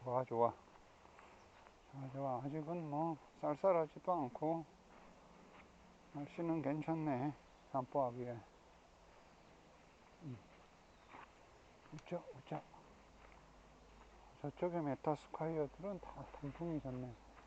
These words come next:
저쪽에. 어... 이제 시작인 것 같네. 그런데 이러다가 어느 날 갑자기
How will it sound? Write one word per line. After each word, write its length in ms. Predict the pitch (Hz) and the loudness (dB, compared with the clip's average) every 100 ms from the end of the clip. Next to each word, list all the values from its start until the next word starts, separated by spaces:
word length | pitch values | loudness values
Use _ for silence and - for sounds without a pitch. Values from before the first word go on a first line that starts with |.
| - - - - - - - - - | -18 -18 -18 -18 -18 -18 -18 -18 -14
저쪽에. 420 | 131 - 135 135 - - - - - - - - - - - - - - - - - - - - - - - - - - - - - - - - - - - - - - - - - - - - - - - - - | -10 -6 -4 -4 -8 -14 -20 -20 -20 -20 -20 -20 -20 -20 -20 -20 -20 -20 -20 -20 -20 -20 -20 -20 -20 -20 -20 -20 -20 -20 -20 -20 -20 -20 -20 -20 -20 -20 -20 -20 -20 -20 -20 -20 -20 -20 -20 -20 -20 -20 -20 -20 -6
어... 880 | 127 123 117 117 113 117 117 120 135 - - - | 2 4 4 2 -2 -2 -4 -4 -6 -10 -18 -6
이제 260 | 143 139 147 - | -2 0 0 -2
시작인 460 | 143 151 139 139 | 4 4 4 2
것 140 | 131 131 | 4 4
같네. 360 | 117 120 107 92 - - - - - - - - - - - - | 4 2 2 0 -12 -18 -18 -18 -20 -20 -20 -20 -20 -20 -16 -4
그런데 560 | 120 120 117 131 151 - - - - - - - - | 0 4 8 8 8 2 -16 -20 -20 -20 -20 -8 0
이러다가 600 | 123 147 143 131 127 139 | 4 8 6 8 8 8
어느 160 | 135 | 6
날 240 | 151 143 131 | 4 4 4
갑자기 420 | 135 - 143 | 0 0 0